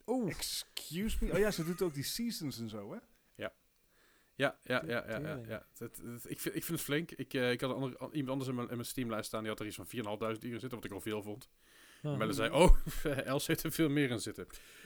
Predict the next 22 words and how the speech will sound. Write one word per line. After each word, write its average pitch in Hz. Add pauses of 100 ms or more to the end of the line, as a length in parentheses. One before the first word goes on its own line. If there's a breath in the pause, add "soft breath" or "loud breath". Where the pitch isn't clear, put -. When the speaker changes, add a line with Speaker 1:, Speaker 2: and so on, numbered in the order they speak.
(160 loud breath)
Speaker 2:
Holy 156
fuck, -
bijna 120
zesduizend 110
uur. 87 (520)
Ehm, 110
dus 107 (380 soft breath)
Speaker 3:
Dat 117
is - (120)
Speaker 2:
Gijs, 139
Speaker 3:
meer 123
dan 120
ik 113
in 113
vijftien 123
jaar 117
Speaker 2:
is 113
Speaker 3:
WoW 135
Speaker 2:
het 120
Speaker 3:
heb 120
zitten. 117 (460 loud breath)
Speaker 2:
t-, -